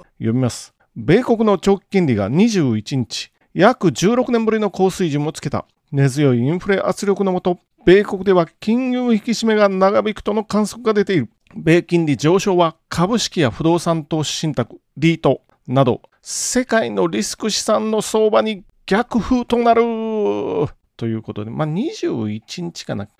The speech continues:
夜ね、つけてますよ。米国金利。今ちょっと、為替は今これ二十三日の夕方に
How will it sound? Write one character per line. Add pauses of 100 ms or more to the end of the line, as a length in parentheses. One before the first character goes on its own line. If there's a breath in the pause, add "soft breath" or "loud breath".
(100)
夜
ね、 (160)
つ
け
て
ま
す
よ。 (240)
米
国 (260)
金
利。
今
ち
ょ
っ
と、 (480 soft breath)
為 (120)
替
は
今
こ
れ
二
十
三
日
の
夕
方
に